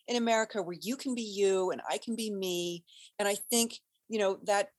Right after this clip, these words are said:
strengthens us, but we need some more understanding in this country, not to get too political, about seeing other people's perspectives.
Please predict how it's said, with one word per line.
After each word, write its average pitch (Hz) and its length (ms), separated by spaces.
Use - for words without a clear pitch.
strengthens 226 920
us, 185 300
but - 220
we 233 120
need 311 280
some - 160
more 202 340
understanding 208 1300
in 190 100
this 180 140
country, 175 280
not 170 160
to 170 60
get 156 140
too 180 120
political, 151 600
about 180 460
seeing 208 440
other 175 200
people's 160 340
perspectives. 127 840